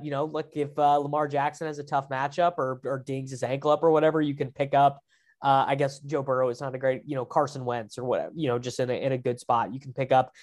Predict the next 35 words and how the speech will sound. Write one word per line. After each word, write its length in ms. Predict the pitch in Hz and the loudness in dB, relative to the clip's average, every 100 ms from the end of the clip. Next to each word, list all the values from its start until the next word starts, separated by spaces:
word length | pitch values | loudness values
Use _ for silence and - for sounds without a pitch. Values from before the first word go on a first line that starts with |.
| _ | _
Sam 280 | - 156 139 | -2 0 2
Darnold 440 | 131 127 127 117 113 | 2 2 2 -2 -4
in 60 | |
a 40 | 120 | -4
good 220 | 127 135 | -4 -4
spot 280 | - 135 170 | 0 2 2
if 120 | 175 | 2
there 160 | 139 | 2
is 160 | 123 117 | 2 2
such 200 | 127 113 | -2 -2
a 40 | |
thing 240 | - 120 123 | -4 -4 -2
that 100 | 123 | 0
exists 380 | 135 139 143 147 | 0 0 -2 -2
for 100 | 151 | -2
Sam 260 | 160 156 | 0 2
Darnold. 380 | 156 160 165 160 | 4 4 4 4
And 240 | 143 131 131 _ _ - | 4 2 -6 _ _ -6
again, 440 | 135 180 175 151 | 4 6 6 4
you're 140 | 135 143 | 0 0
not, 360 | 139 139 135 | 2 2 0
you're 120 | 143 135 | -4 -8
just, 240 | 127 - | -10 -8
you're 120 | 135 | -4
not, 340 | 123 123 117 - _ _ - | 0 2 2 0 _ _ 2
like, 220 | 139 139 | 2 6
the, 240 | 175 170 170 | 8 8 4
it, 140 | 190 - | -2 2
it, 200 | 196 - _ _ _ - | 0 0 _ _ _ 0
it 100 | 214 | 2
is 220 | 247 233 | 2 2
insane 640 | 220 170 - 175 160 151 127 | 0 -2 -6 -2 -2 -2 -4
how 240 | 135 147 | -2 -2
much 400 | 143 139 135 - 139 | 0 -2 -2 -8 -6
the, 540 | 139 131 123 123 117 | -2 -2 -4 -8 -10